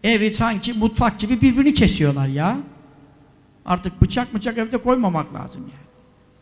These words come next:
Kimin kimi keseceği belli değil. Cinnet geçirmiş toplum ya. Sosyal bir sıkıntı var yani. Her gün beş on tane haber var birbirini kesenler hakkında. Bu nasıl bir şeydir? Hiç ahireti düşünmüyor musun ya?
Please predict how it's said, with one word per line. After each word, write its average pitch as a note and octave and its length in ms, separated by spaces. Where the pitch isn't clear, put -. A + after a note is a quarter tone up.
Kimin A3 240
kimi G3+ 200
keseceği G#3 420
belli G#3 260
değil. E3 200
Cinnet A#3 380
geçirmiş D#3+ 420
toplum C3+ 440
ya. A#2+ 100
Sosyal G#3+ 500
bir G#3+ 120
sıkıntı E3+ 440
var G3 120
yani. A2+ 360
Her C4+ 200
gün A3 260
beş G3 180
on B3 120
tane A#3 220
haber D4 280
var G#3+ 260
birbirini F#3 240
kesenler D3+ 500
hakkında. - 300
Bu D#3 120
nasıl D4 280
bir C4+ 60
şeydir? F#3 400
Hiç A#3+ 140
ahireti G3+ 560
düşünmüyor G#3+ 440
musun B3+ 220
ya? G#3+ 340